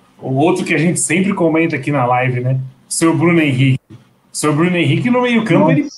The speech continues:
Speaker 1: faz as
Speaker 2: O cara
Speaker 1: jogadas
Speaker 2: tá aí
Speaker 1: do
Speaker 2: porque bateu
Speaker 1: Palmeiras,
Speaker 2: uma
Speaker 1: meu.
Speaker 2: falta com o Atlético Mineiro em dois mil e dezoito e tá, tá aí até hoje.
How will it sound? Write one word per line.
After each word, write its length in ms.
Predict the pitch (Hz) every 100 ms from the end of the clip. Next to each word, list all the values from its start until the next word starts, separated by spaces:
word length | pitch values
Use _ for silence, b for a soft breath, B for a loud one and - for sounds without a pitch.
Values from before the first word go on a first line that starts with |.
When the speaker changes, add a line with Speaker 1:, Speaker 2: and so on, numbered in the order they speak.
| - _ _ _ -
Speaker 1:
faz 120 | 339
as 140 | 415 392
Speaker 2:
O 40 |
cara 200 | - 165
Speaker 1:
jogadas 100 | 440
Speaker 2:
tá 60 | 165
aí 60 |
Speaker 1:
do 40 | 175
Speaker 2:
porque 140 | 494
bateu 60 | 185
Speaker 1:
Palmeiras, 300 | 165 190 170
Speaker 2:
uma 100 | 156
Speaker 1:
meu. 100 | 135
Speaker 2:
falta 240 | 160 165
com 100 | -
o 20 | 147
Atlético 380 | 151 160 - 147
Mineiro 280 | 143 147
em 40 | 143
dois 200 | 143 139
mil 100 | 143
e 20 |
dezoito 500 | 135 131 131 165 -
e 320 | 170 147 131 - -
tá, 120 | 127
tá 200 | - 139
aí 120 | 139
até 200 | 135 156
hoje. 360 | 143 151 160